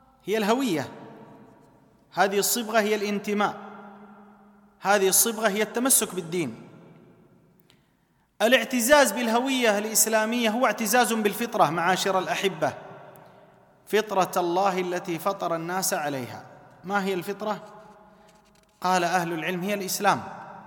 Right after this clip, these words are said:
كل مولود يولد على الفطرة، أي على الإسلام. ولذلك قال صلى الله عليه وسلم: "فأبواه يهودانه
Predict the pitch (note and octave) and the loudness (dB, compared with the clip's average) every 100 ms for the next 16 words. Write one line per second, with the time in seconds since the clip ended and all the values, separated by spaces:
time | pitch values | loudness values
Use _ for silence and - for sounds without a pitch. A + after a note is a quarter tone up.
0 | - - - - - _ _ _ - A#3+ | -20 -20 -20 -20 -20 _ _ _ -8 -4
1 | A#3 G#3+ G#3 G3 G3+ A3+ A#3 A3 A3 A3+ | 0 2 4 2 2 0 -2 -2 -2 -2
2 | A3+ G#3 G#3 G#3 A3+ B3 C4+ F3 - - | 0 0 0 0 0 -2 -2 -2 -2 -8
3 | - - - - - - - - _ _ | -16 -20 -20 -20 -20 -20 -20 -20 _ _
4 | _ E3+ F#3 G#3+ A3 G#3+ - A#3+ G#3+ B2+ | _ 0 4 4 2 0 2 6 4 2
5 | - - - - - - - - - - | -10 -14 -16 -16 -20 -20 -20 -20 -20 -20
6 | - D3 F3 G#3+ A3+ G#3+ G#3+ - A#3 A3 | -12 -2 2 6 4 4 0 6 6 6
7 | A3+ A3+ A3 A3+ G#3 G#3 G#3 G#3 G3+ G3 | 2 2 4 4 4 4 2 2 2 2
8 | - E3 D#3+ F#3 F#3 - - - - - | 0 0 0 -2 -6 -18 -20 -20 -20 -20
9 | - G3 G3 A3 A#3 A#3 A#3 E3+ F#3+ G#3+ | -4 0 2 6 6 8 8 6 2 -4
10 | - - - - - - F#3 G3 A3 A3 | -10 -12 -16 -18 -16 -2 0 4 2 2
11 | G#3+ A3+ G#3+ F#3+ F3 G#3 | 0 2 2 2 -2 -4